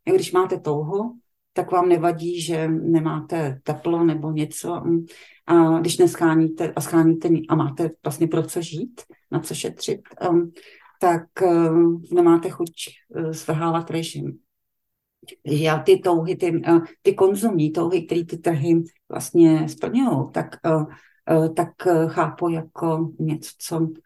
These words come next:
zabrání té Severní Koreji, nebo těm Severokorejcům, aby, eh, něco chtěli měnit.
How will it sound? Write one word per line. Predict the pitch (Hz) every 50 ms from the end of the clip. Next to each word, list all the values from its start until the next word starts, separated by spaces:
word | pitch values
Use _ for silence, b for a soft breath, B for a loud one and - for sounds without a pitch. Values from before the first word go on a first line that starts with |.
| _ -
zabrání | 170 160 143 151 147 147 156 156 160 165 165
té | 165 160 156 147 151 151
Severní | - - 160 156 160 160 160 156
Koreji, | 156 - 156 151 151 151 156 156 - - _ -
nebo | - 160 151
těm | - 160 160
Severokorejcům, | 156 170 147 160 160 160 160 151 151 151 151 - 160 160 160
aby, | - 139 147 156 151 B B B B B _ _ -
eh, | 151 151
něco | 147 151 147 -
chtěli | 139 135 - 143 143 151
měnit. | 151 147 143 143 147 147 135 135 -